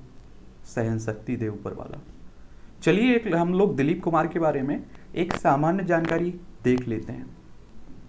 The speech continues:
कम से कम हमारे देश के इतने बड़े दिग्गज फिल्म अभिनेता रहे हैं तो इनके बारे में कुछ point आपको मालूम तो होना चाहिए।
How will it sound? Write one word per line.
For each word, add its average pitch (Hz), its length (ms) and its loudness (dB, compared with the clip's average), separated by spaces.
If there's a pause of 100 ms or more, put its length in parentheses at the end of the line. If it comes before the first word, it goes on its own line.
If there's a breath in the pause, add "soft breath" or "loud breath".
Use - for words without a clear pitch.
कम 117 160 2
से 147 140 2
कम 147 180 4
हमारे 139 300 4
देश 139 200 0
के 147 100 -2
इतने 139 280 0
बड़े 127 200 2
दिग्गज 113 560 2 (580)
फिल्म 160 520 2
अभिनेता 123 480 4
रहे 113 180 0
हैं 110 180 -8 (600 loud breath)
तो 147 60 4
इनके 202 260 4
बारे 214 180 10
में 214 100 0
कुछ 196 200 4
point 143 400 2
आपको 151 280 4
मालूम 143 300 2
तो 165 80 -4
होना 143 200 0
चाहिए। 139 300 -8